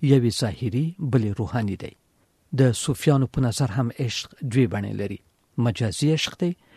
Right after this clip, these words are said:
چې له مخلوق او طبیعت سره وي، او حقیقي عشق چې له خدای سره وي. د عشق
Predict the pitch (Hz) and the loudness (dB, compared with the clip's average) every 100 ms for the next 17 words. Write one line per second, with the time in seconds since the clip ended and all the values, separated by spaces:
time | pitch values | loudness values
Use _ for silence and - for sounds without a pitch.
0 | _ - 123 104 107 - 151 160 - 107 | _ 0 0 2 -2 -2 -2 0 -2 -4
1 | - 101 104 123 - 175 175 175 - _ | -4 -6 -2 -2 -2 0 0 0 -4 _
2 | _ - 107 - 113 - 120 - 175 160 | _ 0 0 -2 -8 -6 -6 -2 0 0
3 | - - - _ - 107 - 123 101 - | -4 -8 -14 _ -4 -4 -2 -2 -2 -4
4 | 120 104 98 _ _ _ _ - - 143 | -6 -6 -12 _ _ _ _ -18 0 4
5 | 180 - | 4 4